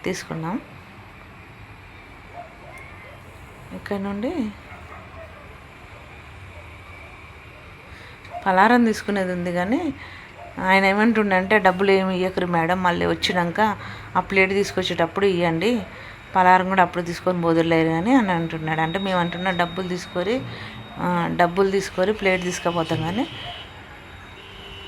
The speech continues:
డబ్బులు తీసుకొని ప్లేట్ తీసుకుపోతాం" అని డబ్బులు ఇచ్చినాము. ఇచ్చి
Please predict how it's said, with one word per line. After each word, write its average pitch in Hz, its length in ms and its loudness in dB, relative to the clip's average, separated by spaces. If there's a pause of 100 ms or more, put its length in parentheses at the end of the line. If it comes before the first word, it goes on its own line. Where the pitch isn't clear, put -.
(760)
డబ్బులు 175 320 0
తీసుకొని 196 360 -4
ప్లేట్ 190 300 -2
తీసుకుపోతాం" 170 680 -2
అని 226 320 -2
డబ్బులు 180 260 0
ఇచ్చినాము. 180 460 -2 (920)
ఇచ్చి 302 380 -2